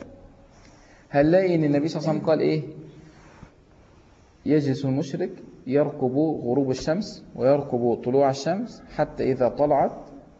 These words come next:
أو غربت سجد له. يبقى حتى لا يكون وسيلة للتشبه بالمشركين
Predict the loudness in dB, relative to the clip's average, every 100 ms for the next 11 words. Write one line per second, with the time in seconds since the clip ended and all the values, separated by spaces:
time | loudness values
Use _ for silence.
0 | -6 -4 0 0 2 0 -2 -8 -18 -20
1 | -20 -20 -4 -2 0 2 2 0 -4 -16
2 | -20 -20 -20 _ _ _ -8 -6 -4 -6
3 | -8 -4 -2 0 2 0 -2 -4 -2 -2
4 | -4 -2 0 -2 -2 -2 0 2 0 -2
5 | -4 -2 0 -2